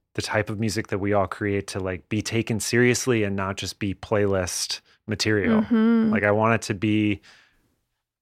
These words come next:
Speaker 1: records that can really become a part of your day, a part of your life, and maybe help you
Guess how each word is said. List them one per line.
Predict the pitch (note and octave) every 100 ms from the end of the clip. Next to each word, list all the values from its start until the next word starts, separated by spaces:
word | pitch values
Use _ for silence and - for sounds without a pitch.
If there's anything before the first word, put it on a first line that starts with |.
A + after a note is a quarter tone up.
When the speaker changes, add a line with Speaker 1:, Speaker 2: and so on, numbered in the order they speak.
| _ _ -
Speaker 1:
records | A2 - A#2 -
that | A2
can | - G2+
really | G2+ G2 G2
become | F2+ F#2+ G2+ F#2 F2+ F2 F#2+ A#2+ _
a | -
part | - - G2 F#2
of | E2+
your | F2
day, | G2 F#2
a | F2
part | - G2
of | E2+
your | E2+
life, | E2+ E2+ E2 -
and | F#2+ F2 E2 D#2 A2 _ _ _ _ _ _
maybe | F#2 F2
help | F2 F#2+ -
you | G2+ F#2 F2+ F2+